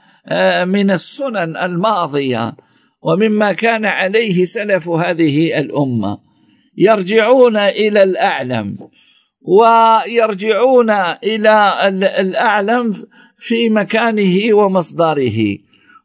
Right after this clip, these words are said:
والصحابة مجتمعون في أرض الحجاز في مدينة رسول الله صلى الله عليه وعلى آله وسلم،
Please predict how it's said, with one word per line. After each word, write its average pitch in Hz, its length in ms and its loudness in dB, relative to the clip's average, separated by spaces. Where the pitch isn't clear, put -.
والصحابة 175 800 -4
مجتمعون 160 1120 -2
في 165 640 2
أرض 196 300 -2
الحجاز 143 1040 -2
في 165 200 2
مدينة 180 560 0
رسول 180 500 -2
الله 175 560 0
صلى 175 360 -8
الله 160 500 -2
عليه 156 680 0
وعلى 151 640 -2
آله 147 380 0
وسلم، 147 720 -2